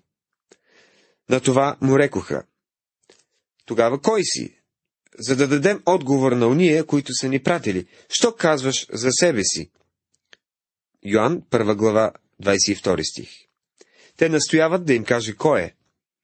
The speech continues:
Не могат да отнесат неговите отрицателни отговори на уния, които са ги пратили».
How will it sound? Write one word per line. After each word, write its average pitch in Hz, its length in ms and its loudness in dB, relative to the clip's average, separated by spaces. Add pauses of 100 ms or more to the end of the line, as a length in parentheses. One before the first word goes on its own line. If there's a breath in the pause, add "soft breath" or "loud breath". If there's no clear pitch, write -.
(260)
Не 113 80 2
могат 175 340 0
да 131 100 2
отнесат 123 500 -2
неговите 131 420 0
отрицателни 120 920 0
отговори 120 500 0
на 98 180 0
уния, 127 300 0
които - 240 -2
са 117 120 -4
ги 127 120 -2
пратили». 117 460 -2